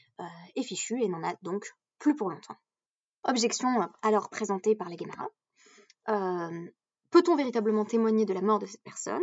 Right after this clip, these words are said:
alors que, euh, Rav Yehuda a rapporté au nom de Shmuel que si une personne avait déjà, euh, donc, euh, été, euh, sectionnée à la trachée et à l'œsophage,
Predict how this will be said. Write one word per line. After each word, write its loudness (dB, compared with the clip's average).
alors 4
que, -2
euh, 0
Rav -4
Yehuda 2
a 4
rapporté -4
au 0
nom -2
de -10
Shmuel -4
que 0
si 4
une 6
personne 0
avait 2
déjà, 4
euh, -10
donc, -12
euh, -10
été, 2
euh, -2
sectionnée -2
à -2
la -6
trachée -2
et -2
à -2
l'œsophage, 4